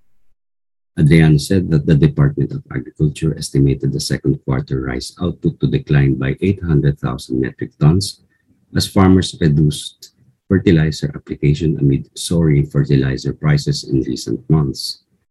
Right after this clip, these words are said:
Adriano explained that the projection was made by the Philippine Rice Research Institute even before the Ukraine conflict, which impacted global supply chains. Monetary Board member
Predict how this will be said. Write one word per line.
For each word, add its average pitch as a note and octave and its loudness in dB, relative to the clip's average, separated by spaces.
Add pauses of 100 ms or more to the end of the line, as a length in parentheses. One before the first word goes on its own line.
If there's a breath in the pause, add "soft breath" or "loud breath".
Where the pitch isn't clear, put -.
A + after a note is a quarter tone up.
(760)
Adriano F2 4
explained G#2+ 4
that E2 0
the D#2+ -2
projection D#2+ 0
was C#2+ -2
made D2+ 2
by D#2 2
the D2 2
Philippine D2 0
Rice C#2+ -2
Research D2 -2
Institute D2+ 0
even G2 4
before E2 0
the C#2+ 2
Ukraine C2+ -2
conflict, - -4 (360)
which E2+ 0
impacted C#2+ 0
global C#2 4
supply - -12 (100)
chains. - -6 (360)
Monetary F#2 -2
Board E2+ -6
member F2 -8